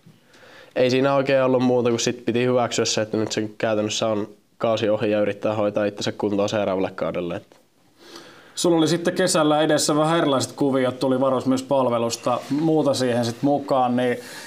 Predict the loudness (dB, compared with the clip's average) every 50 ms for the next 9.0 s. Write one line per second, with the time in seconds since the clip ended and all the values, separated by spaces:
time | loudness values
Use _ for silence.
0 | -16 -4 -2 0 2 4 4 4 4 2 2 2 2 2 2 2 0 -2 -2 0
1 | 0 2 2 2 4 4 2 2 2 0 0 0 0 0 0 0 0 0 0 0
2 | 0 2 2 0 0 0 2 2 4 4 4 2 2 2 2 2 2 0 0 -2
3 | -4 -6 -2 0 0 2 2 4 4 4 4 2 2 2 2 2 2 2 0 0
4 | 0 0 0 0 0 0 2 2 2 0 0 0 -2 -2 -2 -2 -2 0 0 -2
5 | -2 -2 -2 -2 -2 -2 0 0 0 0 0 0 0 0 0 0 -2 -4 -4 -2
6 | 0 2 2 2 2 0 0 0 0 0 0 2 2 2 2 2 0 0 0 0
7 | 0 0 -2 -2 -4 -2 -2 -2 0 0 0 0 0 0 0 0 -2 -2 -4 -4
8 | -2 -2 -2 -2 -2 -2 -4 -4 -4 -4 -4 -2 -2 -2 -2 0 -2 -2 -2